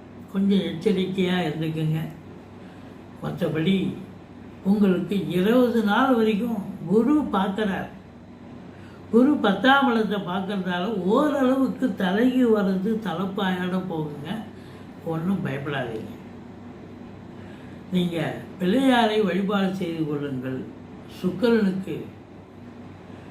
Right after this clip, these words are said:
சுக்கிரனார் யார் அப்படின்னா,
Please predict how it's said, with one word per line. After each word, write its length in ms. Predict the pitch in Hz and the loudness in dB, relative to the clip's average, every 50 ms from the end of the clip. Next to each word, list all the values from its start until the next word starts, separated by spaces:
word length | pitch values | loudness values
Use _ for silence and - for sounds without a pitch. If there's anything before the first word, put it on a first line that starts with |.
| - - - - - - - - | -18 -18 -18 -18 -18 -16 -4 2
சுக்கிரனார் 680 | - 214 214 - 254 247 240 233 226 214 214 220 220 220 - - - - - - - - - | 4 4 6 6 6 6 6 4 4 4 4 2 0 -2 -4 -8 -12 -16 -18 -20 -18 -12 -8
யார் 320 | 175 170 175 202 214 208 | -4 -2 0 0 2 2
அப்படின்னா, 540 | 202 190 165 160 180 165 156 156 156 175 160 | 2 0 0 0 -2 -2 -2 -2 -4 -4 -6